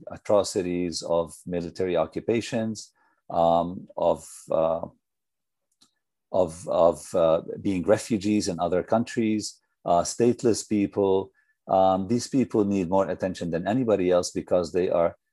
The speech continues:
um, the most, um, affected by climate change, and they are those that need most help. And, uh, I just, I just received something a couple of days ago that says we are not all in the same boat,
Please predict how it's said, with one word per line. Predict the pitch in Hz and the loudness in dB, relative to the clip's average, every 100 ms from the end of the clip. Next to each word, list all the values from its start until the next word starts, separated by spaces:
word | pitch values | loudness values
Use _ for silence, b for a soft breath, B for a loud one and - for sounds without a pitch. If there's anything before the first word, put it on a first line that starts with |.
| _ - | _ -2
um, | 82 80 85 - | 0 0 -2 -6
the | 95 87 | -6 -2
most, | 98 98 92 - - - - - | 0 0 0 -6 -8 -16 -16 -8
um, | 82 78 78 78 80 - _ _ _ _ _ _ _ _ - - | -2 0 0 -2 -6 -14 _ _ _ _ _ _ _ _ -20 -6
affected | - 113 - 87 | 0 2 2 0
by | 76 76 | 2 2
climate | - 80 78 | 2 -2 -2
change, | - 87 123 147 _ _ _ - | -8 -8 -8 -10 _ _ _ -8
and | 101 90 85 | -4 -2 0
they | 90 | 0
are | 92 85 - | 2 2 0
those | 78 | -10
that | 78 - | -10 -6
need | 78 71 | -8 -6
most | 76 76 - | -8 -8 -6
help. | 76 - | -6 -6
And, | 82 82 80 | -6 -4 -4
uh, | 82 78 - | 0 0 0
I | 90 | -2
just, | 87 104 - | -2 -2 -2
I | 85 80 | -4 -4
just | 85 - | -6 -8
received | 87 - 90 82 80 _ _ _ - | -8 -6 -6 -6 -8 _ _ _ -6
something | - 90 98 92 | -2 -2 -4 -6
a | 82 | -4
couple | - 80 78 | -2 -2 -4
of | 76 | -2
days | 90 90 | 0 0
ago | 92 90 85 | 0 2 2
that | 82 | 0
says | - 90 82 | -2 -6 -6
we | 87 | -4
are | 82 | -4
not | 82 82 | -2 -4
all | 80 82 78 | -2 -2 -4
in | |
the | 76 | -6
same | 73 95 107 87 | -6 -2 -2 -2
boat, | 82 80 - | -2 -2 -6